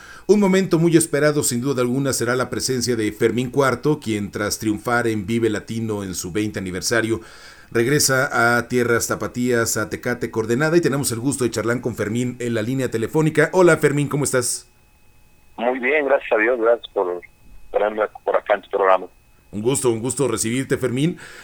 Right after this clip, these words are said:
Speaker 1: Bueno, pues, eh, recordando un poco lo que ocurrió hace unos meses en el veinte aniversario de Vive
Speaker 2: Sí.
Speaker 1: Latino, te fue espectacular.
Speaker 2: Pues, la verdad que nos sorprendió muchísimo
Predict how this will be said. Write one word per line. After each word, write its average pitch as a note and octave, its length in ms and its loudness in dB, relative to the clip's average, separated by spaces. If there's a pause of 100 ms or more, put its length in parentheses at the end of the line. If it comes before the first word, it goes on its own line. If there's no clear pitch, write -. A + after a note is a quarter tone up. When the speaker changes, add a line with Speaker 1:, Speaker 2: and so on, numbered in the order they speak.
Speaker 1:
Bueno, F#3+ 220 6
pues, D#3+ 280 2
eh, C#3+ 140 2
recordando C3+ 420 2
un - 80 -2
poco D#3+ 260 2
lo C3+ 100 4
que B2 100 0
ocurrió A#2+ 340 0
hace C3+ 200 2
unos C3 260 -2
meses C3+ 420 0
en G#2+ 100 -2
el G2+ 80 -4
veinte B2 260 0
aniversario A2 520 0
de A2 100 0
Vive F#2+ 220 -2
Speaker 2:
Sí. A#2 80 2
Speaker 1:
Latino, D#3+ 500 0 (280)
te - 100 0
fue D3 280 4
espectacular. G2 760 0 (1500)
Speaker 2:
Pues, C3+ 160 0 (160)
la B2 180 6
verdad A#2+ 380 6
que A2 320 0 (100)
nos G#2+ 160 -4
sorprendió G2+ 460 -4
muchísimo A#2+ 640 -4